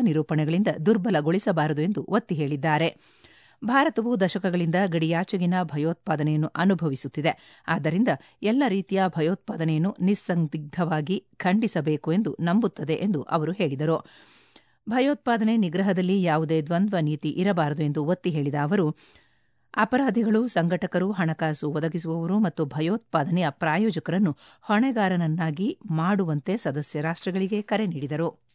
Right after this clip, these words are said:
ಭಯೋತ್ಪಾದಕರಿಗೆ ಹಣಕಾಸು ಒದಗಿಸುವುದನ್ನು ಎದುರಿಸುವುದು ಮತ್ತು ಉದಯೋನ್ಮುಖ ತಂತ್ರಜ್ಞಾನಗಳನ್ನು ಬಳಸಿಕೊಳ್ಳುವುದನ್ನು ತಡೆಯುವುದು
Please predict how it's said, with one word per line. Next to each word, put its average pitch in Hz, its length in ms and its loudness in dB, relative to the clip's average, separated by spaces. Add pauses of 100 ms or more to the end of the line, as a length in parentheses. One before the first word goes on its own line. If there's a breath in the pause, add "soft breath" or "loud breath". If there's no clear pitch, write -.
(1500 soft breath)
ಭಯೋತ್ಪಾದಕರಿಗೆ 226 920 0
ಹಣಕಾಸು 180 640 -2
ಒದಗಿಸುವುದನ್ನು 165 600 -2
ಎದುರಿಸುವುದು 156 560 -4
ಮತ್ತು 156 360 0 (260 loud breath)
ಉದಯೋನ್ಮುಖ 240 720 4
ತಂತ್ರಜ್ಞಾನಗಳನ್ನು 165 880 -2
ಬಳಸಿಕೊಳ್ಳುವುದನ್ನು 151 800 -2
ತಡೆಯುವುದು 170 540 0